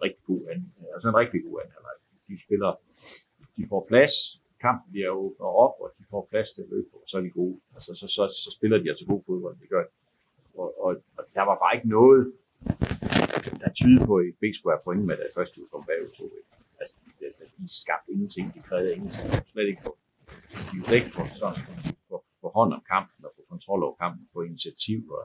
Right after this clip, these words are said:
eller mulighed for at lægge pres på B treoghalvfems mål, så det, og så, jamen, så får de jo den her, øh,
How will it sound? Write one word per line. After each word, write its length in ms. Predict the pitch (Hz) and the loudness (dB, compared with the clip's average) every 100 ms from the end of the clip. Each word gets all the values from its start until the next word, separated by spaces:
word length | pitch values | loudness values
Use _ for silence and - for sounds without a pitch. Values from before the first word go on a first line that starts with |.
| - _ _ _ _ | -14 _ _ _ _
eller 160 | 87 85 80 82 87 98 | -6 -6 -6 -12 -8 -2
mulighed 280 | 104 90 | 2 2
for 80 | 95 | 0
at 60 | 90 | -2
lægge 160 | - _ | -4 _
pres 140 | 95 - | -4 -4
på 60 | _ | _
B 40 | 85 - | -14 -8
treoghalvfems 520 | 82 80 _ 82 - - 92 | -6 -6 _ -18 -18 -14 -8
mål, 160 | 87 | -8
så 100 | 90 87 | -10 -18
det, 80 | - 85 | -16 -16
og 60 | 82 | -16
så, 60 | - - _ - | -16 -16 _ -14
jamen, 160 | 90 | -14
så 120 | 180 95 - | -14 -18 -10
får 160 | 104 98 | -2 -2
de 60 | 78 | -2
jo 40 | 87 | -10
den 60 | 85 | -12
her, 100 | 87 71 _ _ _ - | -14 -16 _ _ _ -14
øh, 160 | 85 | -12